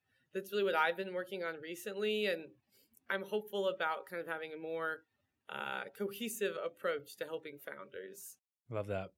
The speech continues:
Speaker 2: And let's, uh, let's move on to what you're doing currently. So you've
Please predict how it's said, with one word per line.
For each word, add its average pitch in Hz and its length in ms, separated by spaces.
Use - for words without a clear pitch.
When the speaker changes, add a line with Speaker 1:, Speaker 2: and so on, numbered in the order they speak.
Speaker 2:
And 120 340
let's, 143 280
uh, 190 200
let's 143 180
move 170 200
on 156 160
to 143 180
what 135 140
you're 123 100
doing 120 240
currently. 98 400
So 113 560
you've 117 380